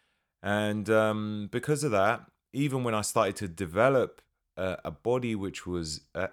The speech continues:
admirable to many people, I still didn't believe in what they were saying because it was deeply embedded in my head that I was worthless.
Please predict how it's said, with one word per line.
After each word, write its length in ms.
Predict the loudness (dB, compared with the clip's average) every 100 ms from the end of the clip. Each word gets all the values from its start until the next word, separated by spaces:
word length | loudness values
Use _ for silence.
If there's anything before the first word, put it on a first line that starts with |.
| 0
admirable 640 | 2 2 0 -2 -2 -6
to 160 | -4 -4
many 300 | -2 -2 -6
people, 640 | -6 -8 -8 -10 -16 -18 _ _ _ _ _ _ _
I 120 | -6
still 440 | -4 -2 0 0 0
didn't 380 | 0 0 -2 -4
believe 880 | -4 -2 -2 -2 -4 -6 -14 -20 -20 _ _ _ _ _ _
in 140 | -6 0
what 180 | 0 0
they 80 |
were 140 | -4 -4
saying 500 | -2 -2 -2 -4 -4
because 380 | -8 -8 -8 -8
it 80 |
was 120 | -10 -12
deeply 480 | -10 -10 -10 -10
embedded 640 | -8 -4 -4 -2 -4 -8 -12 -10
in 120 | -6
my 180 | -4 -4
head 400 | -2 -2 -4 -8 -8
that 280 | -6 -6 -6
I 80 | -8
was 240 | -8 -8
worthless. 720 | -6 -6 -6 -10 -12 -10 -10